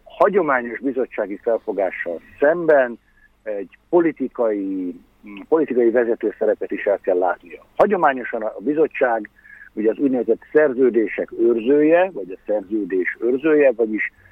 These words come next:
arra kell ügyelnie, hogy a közösségi jogot betartsák a tagállamok, és a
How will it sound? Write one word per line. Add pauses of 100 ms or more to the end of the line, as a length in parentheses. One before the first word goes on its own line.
(260)
arra
kell
ügyelnie,
hogy
a
közösségi
jogot
betartsák
a
tagállamok, (460)
és
a